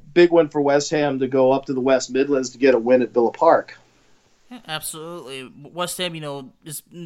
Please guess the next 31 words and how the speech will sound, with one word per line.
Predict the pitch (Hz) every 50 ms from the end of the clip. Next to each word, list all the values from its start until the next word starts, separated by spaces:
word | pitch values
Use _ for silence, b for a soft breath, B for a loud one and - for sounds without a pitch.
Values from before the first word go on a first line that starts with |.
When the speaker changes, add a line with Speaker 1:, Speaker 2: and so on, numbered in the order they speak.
| 151 156 - - _ _
Speaker 2:
now | 170 180 202
starting | 208 - - 196 190 185
to | 185
knock | 196 190 196
on | 185
the | 170 156
door | 139 156 175 214 233 208
because | 160 139 - - 139 135 131 131 127 120 - _ _ _ _ _ _ _ _ _
they're | - 160
within | 147 156 170 175 180 160
two | - - 202 196
points | 165 - 175 185 190 190 170 -
of | 165 143 143
getting | 175 180 175 160
the | 143
fourth, | - - - 180 202 202 185 -
and | 165 147 139 135 131 127 _ _
they're | _ 147 151
actually | 165 165 - 160 151 139
four | - _ _ _ 175 190 180
points, | - - 180 175 165 - -
uh, | 147 139 135 131 131 127
behind | 123 135 120 135 156 175 175 165
of | 143 131 113 131
Leicester | 143 160 156 - - 135
City, | - - 170 175
who's | 170 147 - -
currently | - 156 156 151 147 139
in | 127
third. | - - - 156 180 190 185 175
So, | - - 139 131 127 127 123 120